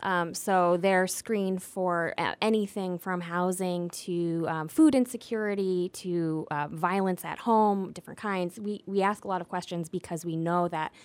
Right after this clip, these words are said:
these things impact your health and that people do often need support, um, resolving it that they may not have the connections to themselves, and so we can facilitate that connection.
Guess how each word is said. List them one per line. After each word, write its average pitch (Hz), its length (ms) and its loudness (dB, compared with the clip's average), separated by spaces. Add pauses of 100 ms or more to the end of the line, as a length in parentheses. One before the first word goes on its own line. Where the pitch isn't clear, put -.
(180)
these 170 200 -6
things 160 400 0
impact 165 440 -2
your - 120 -8
health 151 340 -2
and 160 160 -6
that 139 140 -8
people 170 320 -8
do 170 360 0 (380)
often 175 460 2
need 160 260 -2
support, - 640 -6 (400)
um, 170 420 2 (360)
resolving 196 500 4
it 170 200 0
that 170 160 2
they 165 240 2 (320)
may 185 240 2
not 170 220 0
have 160 220 -4
the 151 80 -4
connections 151 420 -10
to 165 160 -6
themselves, 147 480 -6
and 151 100 -8
so 156 140 -6
we 151 100 -4
can 147 360 -8
facilitate 151 580 -6
that - 180 -12
connection. - 640 -12